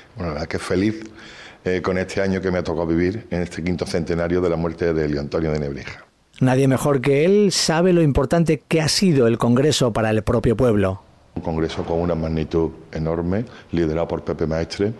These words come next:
Speaker 1: nuestro director científico, en el que hubo noventa ponencias. Y bueno, la verdad que fue algo, digamos, el gran apoyo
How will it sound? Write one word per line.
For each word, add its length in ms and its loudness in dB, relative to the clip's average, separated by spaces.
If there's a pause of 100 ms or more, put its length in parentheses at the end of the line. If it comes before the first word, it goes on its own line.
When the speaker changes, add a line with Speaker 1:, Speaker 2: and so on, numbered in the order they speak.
(240)
Speaker 1:
nuestro 320 -2
director 320 -2
científico, 680 -4 (420)
en 100 -2
el 100 -2
que 140 -2
hubo 180 2
noventa 480 -2
ponencias. 640 -4 (1200)
Y 60 0
bueno, 180 -2
la 60 0
verdad 220 -2
que 120 -4
fue 220 -2
algo, 340 -2 (240)
digamos, 540 -2 (100)
el 160 0
gran 260 0
apoyo 480 0